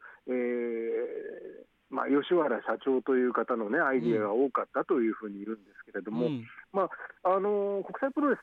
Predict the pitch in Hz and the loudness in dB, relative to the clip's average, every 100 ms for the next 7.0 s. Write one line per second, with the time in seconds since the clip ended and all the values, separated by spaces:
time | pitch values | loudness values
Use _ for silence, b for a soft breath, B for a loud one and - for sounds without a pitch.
0 | - 131 117 127 113 123 123 B B B | -2 -2 0 0 0 -2 -4 B B B
1 | 170 262 285 294 269 254 247 233 247 269 | -2 0 2 2 2 2 2 2 2 2
2 | 196 - _ 139 131 240 151 127 123 110 | 0 -8 _ -8 -2 2 2 2 0 -2
3 | 127 123 156 131 120 247 165 127 - - | -2 -2 0 0 0 0 2 0 0 2
4 | 220 156 131 120 107 110 - 156 185 208 | 2 2 0 0 -2 -6 -2 2 4 4
5 | 185 190 - 226 - 214 285 220 262 233 | 4 2 2 0 0 0 0 0 -2 -2
6 | 165 120 117 165 - - 127 113 117 | -2 -2 0 0 -2 -12 -8 -6 -6